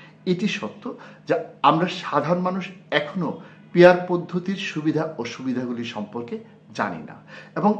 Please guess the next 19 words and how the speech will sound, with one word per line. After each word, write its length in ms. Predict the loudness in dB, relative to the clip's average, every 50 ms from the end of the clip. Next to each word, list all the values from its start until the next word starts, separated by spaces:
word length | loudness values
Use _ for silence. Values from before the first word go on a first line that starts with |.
| -2 -12 -6 2 6 6
এই 100 | 6 6 6 6
না 100 | 6 6 6 6
জানার 260 | 6 4 4 2 0 -2 -6 -4
সুযোগটি 420 | -4 0 0 0 0 0 0 0 2
নিয়েই 200 | 2 2 2 0 -4 -8 -12 -18 -16 -12 -12 -8 0
বিএনপি 380 | 4 6 6 6 4 2 -2 -6 -4 -4
কিন্তু 260 | -4 -4 -4 -4 -6 -6 -6 -8 -14 -20 -20 -20 -20 -20 -6 0 2 2
আবারও 260 | 4 4 2 0 0 -2 -4 -4
আমাদের 280 | -2 -2 -2 -2 -4 -4 -6
বোকা 220 | -8 -6 -4 -4 -2 -2
বানানোর 380 | -2 -2 -2 -4 -4 -6 -6 -8
চেষ্টা 260 | -10 -10 -10 -12 -14 -14 -14
করছে। 300 | -16 -18 -18 -20 -20 -20 -20 -20 -20 -20 -20 -20 -20 -20 -20 -20 -20 -20 -20 -20 -20 -20 -20 -20 -20 -20 -20 -20 -10
প্রিয় 180 | -4 -2 -2 -2 -2
দর্শক, 300 | -4 -6 -6 -10 -12 -14 -16 -18 -20 -20 -20 -20 -20 -16 -6 -2
প্রসঙ্গত 480 | -2 -2 -2 -2 -8 -10 -10 -8 -6 -4 -4
আমাদের 240 | -4 -4 -6 -10 -12 -10 -12
বলতে 200 | -12 -12 -12 -14 -14
হয়, 140 | -14 -14